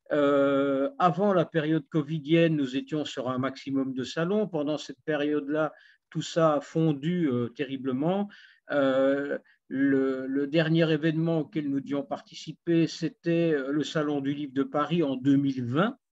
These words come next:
qui a été annulé. Nous avions notre stand, nos auteurs étaient prêts pour les dédicaces, on avait sorti des bouquins à la hâte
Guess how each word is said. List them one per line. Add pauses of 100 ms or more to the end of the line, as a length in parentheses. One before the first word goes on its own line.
(360)
qui
a
été
annulé. (420)
Nous
avions
notre
stand,
nos
auteurs
étaient
prêts
pour
les
dédicaces,
on
avait
sorti
des
bouquins
à
la
hâte